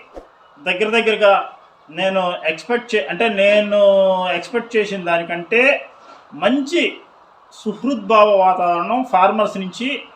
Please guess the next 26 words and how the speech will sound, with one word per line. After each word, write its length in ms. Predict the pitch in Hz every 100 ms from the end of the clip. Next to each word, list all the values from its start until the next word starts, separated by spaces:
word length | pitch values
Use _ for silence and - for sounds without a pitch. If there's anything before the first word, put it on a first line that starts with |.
| 143
రావటం 380 | 151 175 180
జరిగింది. 580 | 147 135 143 160 254 - - - _ _ _ 156
But 220 | 202 214
నేను 240 | 202 196 185
ఒక 180 | 180
టాస్క్, 480 | 175 175 233 240 -
ఒక 200 | 202 175
సంవత్సర 380 | 151 180 226 214
కాలం 320 | 214 220 247
మనం 260 | 226 220 196
దీనికి 280 | 190 180 175
రైతులను 420 | 180 220 247 202
ఎక్స్‌ప్లనేషన్‌లో, 840 | 180 - 208 202 196 185 180 170 - 170
ఆ, 240 | 160 156 151
మనం 200 | 156 147
టైమ్ 280 | 147 190 233
స్పెండ్ 340 | - 180 170
చేస్తే 400 | 156 160 202 226
ఏమైద్ది 540 | 175 202 233 220 - 196
అనేది 500 | 175 175 220 262 - - - -
స్టార్టింగ్లో 800 | - 196 247 233 220 208 180 180 - - _ _ -
అనుమానంగా 520 | 147 208 240 240 202
ఉండేది. 540 | 170 160 151 165 247 - 147
But 180 | 180 -
ఈరోజు 480 | 190 196 202 214 214
ఒక, 300 | 196 180 180